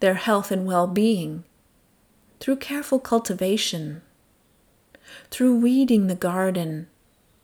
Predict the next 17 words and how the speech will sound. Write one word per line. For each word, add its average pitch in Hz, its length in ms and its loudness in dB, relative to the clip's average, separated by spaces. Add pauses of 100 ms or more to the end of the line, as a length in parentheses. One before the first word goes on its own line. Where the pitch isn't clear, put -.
(920)
ensuring 247 540 6
they 185 160 2
have 190 520 -4 (460)
the 202 100 -4
soil, 196 600 2 (420)
the 202 80 -2
water, 190 520 0 (360)
the 196 80 0
nutrients 202 760 -2 (240)
that 180 120 -10
they 185 120 -6
need. 180 460 -6 (3250)
And 214 200 6
when 233 200 8
they 220 160 6
are 202 200 0
ready 202 580 0